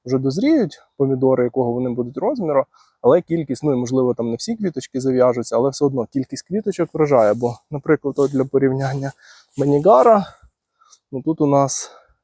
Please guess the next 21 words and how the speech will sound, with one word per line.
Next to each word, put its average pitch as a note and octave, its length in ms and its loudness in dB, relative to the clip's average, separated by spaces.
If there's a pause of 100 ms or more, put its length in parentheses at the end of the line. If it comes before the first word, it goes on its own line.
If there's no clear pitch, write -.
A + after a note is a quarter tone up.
(180)
три, D#3 300 2 (460)
п'ять, C3 140 -4
шість, - 220 -6
сім, C3+ 200 -2
вісім A#2 360 0
квіточок. G#2 560 -6
Ну, A#3+ 120 2
тобто D#3+ 220 4
в - 40 0
середньому E3+ 420 0
там A2+ 140 -4
по B2 100 -12
сім, C#4 240 -2
по C3 120 0
вісім C#3 320 -4
квіточок, - 480 -10 (460)
а B2 300 0 (320)
на B2 120 -10
цьому, A#2 300 -2
на A#2+ 280 -2 (220)
Айдарі E3 480 4